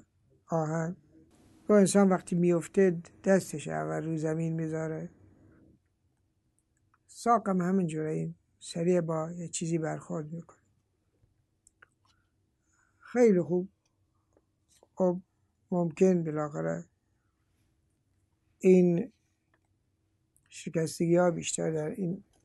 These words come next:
عضو صورت بگیرد. روایتی داریم که اذا رض الزند،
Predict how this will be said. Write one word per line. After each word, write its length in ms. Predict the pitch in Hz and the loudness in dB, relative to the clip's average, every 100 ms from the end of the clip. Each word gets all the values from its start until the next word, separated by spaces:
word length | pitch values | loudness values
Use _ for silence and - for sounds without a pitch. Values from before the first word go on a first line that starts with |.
| - | -4
عضو 460 | 156 151 151 - 220 _ _ - | -2 -2 -4 -12 -20 _ _ -16
صورت 540 | - 165 156 156 - | -8 -4 -4 -6 -8
بگیرد. 600 | - - - 151 151 170 _ _ _ _ _ _ _ _ _ _ - _ - | -12 -10 -8 -10 -12 -18 _ _ _ _ _ _ _ _ _ _ -20 _ 4
روایتی 400 | 233 269 262 208 | 8 8 6 4
داریم 380 | 196 196 202 180 | 6 6 6 4
که 320 | 185 185 180 196 | 2 0 0 -2
اذا 320 | 170 160 170 | 0 2 2
رض 280 | 202 196 190 | 0 2 4
الزند، 800 | 208 170 170 196 208 180 147 | 4 4 4 6 6 4 0